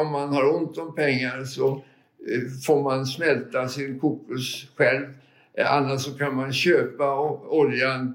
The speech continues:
och då är det n-, några hundra kronor litern. Vi an-,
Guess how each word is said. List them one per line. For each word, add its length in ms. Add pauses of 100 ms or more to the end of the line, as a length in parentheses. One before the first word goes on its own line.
(260)
och 200
då 60
är 260
det 160
n-, 280
några 300
hundra 500
kronor 380
litern. 800 (420)
Vi 400
an-, 340